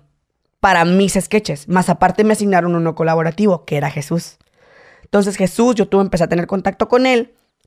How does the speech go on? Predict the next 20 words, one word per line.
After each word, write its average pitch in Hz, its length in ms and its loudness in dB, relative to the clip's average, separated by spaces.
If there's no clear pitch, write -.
porque 190 280 2
él 165 80 2
me 170 100 2
editaba 160 440 4
mis 208 380 6
videos 175 320 2
de 165 80 2
Bada, 180 280 4
o 147 40 -8
sea, 160 120 -2
mis 190 340 4
videos 180 320 2
que 196 140 0
yo 180 120 4
hacía 180 360 2
para 190 260 4
el 180 100 2
canal 165 340 0
de 160 100 0
Bada. 180 360 2